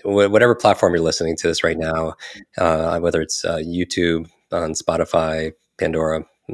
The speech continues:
uh, iTunes, uh, take a screenshot of this and, and share, uh,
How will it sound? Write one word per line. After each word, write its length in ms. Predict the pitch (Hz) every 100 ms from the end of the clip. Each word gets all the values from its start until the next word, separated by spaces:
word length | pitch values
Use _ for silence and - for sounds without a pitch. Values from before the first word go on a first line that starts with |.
| -
uh, 140 | 85
iTunes, 520 | 82 82 - 80 78 - - - - _
uh, 100 | 80
take 160 | - 104
a 40 |
screenshot 440 | - 92 87 78 78
of 100 | 76
this 340 | 73 - -
and, 440 | 87 85 82 80 - -
and 160 | 95
share, 460 | 90 107 104 104 101
uh, 180 | 90